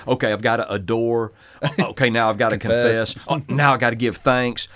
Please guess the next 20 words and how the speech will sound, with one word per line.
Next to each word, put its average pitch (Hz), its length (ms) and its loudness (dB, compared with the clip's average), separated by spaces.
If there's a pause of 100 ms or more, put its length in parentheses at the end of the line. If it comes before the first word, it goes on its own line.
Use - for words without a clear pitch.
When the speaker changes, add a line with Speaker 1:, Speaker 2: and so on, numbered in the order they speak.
Speaker 1:
oh, 147 160 6
this 151 220 2
is 120 100 -2
the 120 80 -6
time 123 240 2
for 110 80 -8
supplication. 101 720 -2
Speaker 2:
Yeah. 107 300 -8
Speaker 1:
That, 175 320 2 (720)
I, 120 140 -8 (580)
that's 120 300 -2
okay. 87 460 -4
Speaker 2:
Helpful 165 360 0
Speaker 1:
It, 147 60 2
Speaker 2:
early 131 240 0
on. 92 180 -4
Speaker 1:
that's 156 220 0
okay. 98 640 -2
Speaker 2:
Yeah. 120 160 -4 (160)
Speaker 1:
But 127 320 0